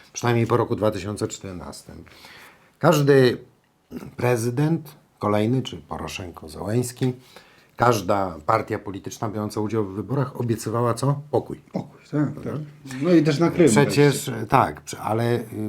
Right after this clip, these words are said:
Speaker 1: przecież wypowiedzi Aleksieja Arestowicza, między innymi te, które przytaczałeś, niezbyt różnią się, proszę państwa, od, y, wypowiedzi Zełenskiego przedwyborczych.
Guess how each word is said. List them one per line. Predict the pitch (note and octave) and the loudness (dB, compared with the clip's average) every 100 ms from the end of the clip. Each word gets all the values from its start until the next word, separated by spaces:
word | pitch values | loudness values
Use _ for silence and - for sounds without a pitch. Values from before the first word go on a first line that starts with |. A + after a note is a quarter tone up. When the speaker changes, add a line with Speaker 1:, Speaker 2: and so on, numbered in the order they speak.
| - | -6
Speaker 1:
przecież | - A2 A#2+ A2 - - F#2+ - F#2+ | -6 -4 -2 -2 -4 -8 -10 -8 -8
wypowiedzi | F#2+ A2 G#2+ G2+ A2+ F2 F#2+ G2 F#2 F2+ - - - | -4 -4 -2 0 0 -2 -4 -4 -4 -8 -14 -14 -6
Aleksieja | G#2 - B2 G#2+ | -6 0 2 2
Arestowicza, | G2+ G2 A2 - - A2+ B2+ | 0 -4 -6 -8 -10 -6 -2
między | C3 G#2+ A2+ | -2 -2 2
innymi | C3+ C#3+ C#3 | 4 4 4
te, | A#2 | 0
które | - G#2 | -2 -4
przytaczałeś, | G2 - F#2 - - - C#3 D3 - - - - _ | -4 -8 -10 -10 -10 -6 -6 -6 -14 -20 -20 -20 _
niezbyt | A2 C3+ F3+ D3 B2+ | 2 6 6 6 4
różnią | A#2 A#2 F#2+ G2+ G2+ | 4 0 0 -4 -6
się, | G#2 G2 | -8 -10
proszę | F#2+ F#2 G2+ | -6 -6 -6
państwa, | G2+ F#2+ F2+ - A2+ B2 B2+ | -8 -10 -12 -10 -6 -6 -4
od, | G#2 G#2+ - - | -2 -2 -2 -4
y, | A2 G#2 | 0 0
wypowiedzi | G#2+ G#2+ G#2 G#2+ | -2 -2 -6 -4
Zełenskiego | B2+ D3 D3+ - G#2+ F2 | 0 2 2 0 -4 -4
przedwyborczych. | - - G2+ F#2 F2 G2 - - | -8 -4 -2 0 0 -2 -4 -14